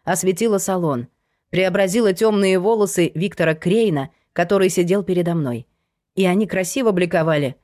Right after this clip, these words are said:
отчего мне показалось, они горят алым. Я заметила, что Стив пристально смотрел за мной, и сразу отвернулась к окну. До лагеря мы добрались за два с четвертью часа.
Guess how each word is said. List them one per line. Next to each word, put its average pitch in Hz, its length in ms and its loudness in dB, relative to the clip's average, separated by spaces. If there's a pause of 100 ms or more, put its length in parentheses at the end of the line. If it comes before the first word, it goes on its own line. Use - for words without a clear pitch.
(300)
отчего 175 380 0
мне 175 140 2
показалось, 160 760 -2 (100)
они 214 260 0
горят 156 400 -2
алым. 127 380 -6 (1000)
Я 208 160 0
заметила, 247 460 2
что 233 180 -2
Стив 254 320 -2
пристально 220 480 2
смотрел 233 440 0
за 170 160 0
мной, 143 260 -2
и - 180 -4
сразу 226 420 0
отвернулась 170 720 -2
к - 60 -8
окну. 123 360 -6 (840)
До 165 160 0
лагеря 214 400 0
мы 196 100 2
добрались 175 560 0
за 147 220 -2
два 165 240 -4
с - 20 -12
четвертью 170 560 -4
часа. 98 440 -10